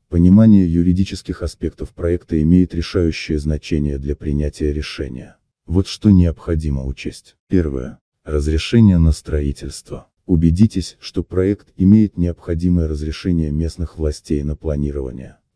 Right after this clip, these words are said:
Это гарантирует соответствие местным нормам. Второе. Гарантии и поручительство. В Великобритании многие новостройки поставляются с гарантией на конструкции,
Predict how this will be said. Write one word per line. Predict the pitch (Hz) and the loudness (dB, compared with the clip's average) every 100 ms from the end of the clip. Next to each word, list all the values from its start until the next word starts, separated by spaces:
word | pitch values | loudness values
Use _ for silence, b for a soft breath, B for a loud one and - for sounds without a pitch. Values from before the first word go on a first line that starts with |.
| - | -8
Это | 90 92 | -2 0
гарантирует | 85 80 76 - 98 92 80 | 0 0 0 2 2 4 0
соответствие | - 71 - 80 - - 73 67 | -4 -4 0 -2 -2 -6 -4 -2
местным | 67 69 - 73 71 | -2 -2 -2 0 2
нормам. | 73 71 67 65 - _ _ _ | 0 0 -4 -8 -16 _ _ _
Второе. | _ 101 87 82 73 - _ _ | _ -2 0 0 -2 -10 _ _
Гарантии | 73 78 85 101 - 92 87 82 | -4 0 2 2 2 2 4 2
и | |
поручительство. | - 85 80 - 76 - 73 - - - _ _ 73 | -2 -2 -2 -2 -8 -8 -16 -16 -18 -18 _ _ -6
В | |
Великобритании | 73 80 90 95 95 98 120 113 101 | 0 0 0 0 2 2 4 6 6
многие | 92 92 87 90 | 6 6 4 2
новостройки | 82 82 78 - 104 107 - | 2 0 -2 0 2 2 0
поставляются | - - - 82 92 95 - 87 | -14 -12 -4 -2 0 -2 -4 -12
с | |
гарантией | 82 90 90 92 85 82 | -6 -2 -2 -4 -4 -2
на | 78 | -4
конструкции, | - 78 - 90 92 - 80 73 | -4 -8 -6 -6 -6 -6 -10 -10